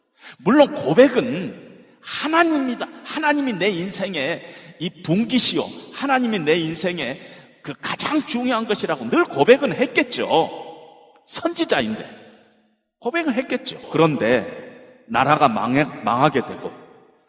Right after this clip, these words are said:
바벨론에 이제 수모를 당할 이, 이 위치에 있게 되니까 모든 민족이 고통 가운데 들어오게 되니까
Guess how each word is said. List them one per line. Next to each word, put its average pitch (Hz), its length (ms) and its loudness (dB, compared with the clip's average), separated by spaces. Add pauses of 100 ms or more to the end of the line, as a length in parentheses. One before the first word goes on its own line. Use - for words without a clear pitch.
(200)
바벨론에 147 600 2
이제 123 240 0
수모를 202 520 -2
당할 - 800 -2 (120)
이, 87 80 -16
이 - 640 -20
위치에 113 300 -4
있게 123 300 0
되니까 - 560 -4 (880)
모든 147 420 2
민족이 139 1000 0
고통 214 280 0
가운데 143 600 0
들어오게 127 420 2
되니까 - 560 -6